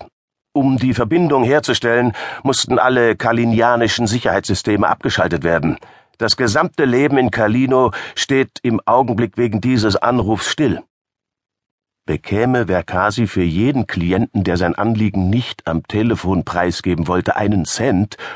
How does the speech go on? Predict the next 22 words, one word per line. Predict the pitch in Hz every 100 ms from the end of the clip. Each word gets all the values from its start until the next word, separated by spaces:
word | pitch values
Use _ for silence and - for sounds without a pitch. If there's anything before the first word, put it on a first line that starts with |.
| -
bräuchte | 107 98 107
er | 90
kein | 104 101 101
Honorar | 104 101 85 76
mehr. | 67 64 - - - _ _ _
Allerdings | 110 110 131 175 - - - -
war | 120
das | 120 131 -
die | 120 123
originellste | 120 135 135 156 147 104 -
Erklärung, | - 82 98 101 110
die | 95 123
er | 101
bis | 110
jetzt | 101 95 -
gehört | 113 95 76
hatte. | 71 73 - _ _ _ _ _
Das | 85 - 98
wirklich | 196 - - 78 -
Erstaunliche | 87 - 110 107 95 82 67
aber | 92
war, | 90 113